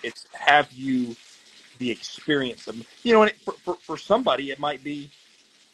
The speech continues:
six months because they might have a huge athletic background like you did and take the gear. And for some people,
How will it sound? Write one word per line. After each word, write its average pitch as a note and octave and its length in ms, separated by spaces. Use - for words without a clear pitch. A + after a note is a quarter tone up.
six - 280
months G#3+ 320
because C#3 260
they D#3+ 100
might D#3 200
have C3 160
a A#2 40
huge E3+ 420
athletic C#3+ 360
background C3+ 360
like A2+ 160
you F#3+ 120
did C3+ 240
and C3 100
take D#3+ 200
the C#3+ 80
gear. D#3 140
And C#3+ 140
for C#3 100
some G3 240
people, F#3+ 400